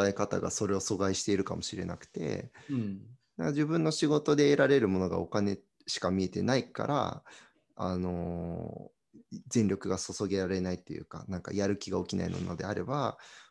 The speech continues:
Speaker 1: お金以外でこれ得られることってなんだろうとかって、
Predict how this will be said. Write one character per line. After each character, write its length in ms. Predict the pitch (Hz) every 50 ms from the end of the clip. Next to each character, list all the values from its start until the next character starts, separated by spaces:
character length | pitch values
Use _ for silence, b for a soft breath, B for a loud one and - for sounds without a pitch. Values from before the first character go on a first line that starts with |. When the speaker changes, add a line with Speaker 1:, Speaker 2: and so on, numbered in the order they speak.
| B -
Speaker 1:
お 100 | - -
金 240 | 320 320 330 349
以 40 | 339
外 160 | 269 - 101
で 80 | 95 95
こ 140 | - - 95
れ 80 | 95 95 95
得 80 | 95
ら 100 | 95 95
れ 100 | 95 98
る 100 | 90 -
こ 120 | - 90 90
と 140 | - 90
っ 20 | 85
て 160 | - - 90
な 160 | 90 90 92
ん 40 | 90
だ 120 | 87 90
ろ 140 | 85 85 85
う 40 | -
と 80 | - -
か 120 | - -
っ 80 | - _
て、 160 | - -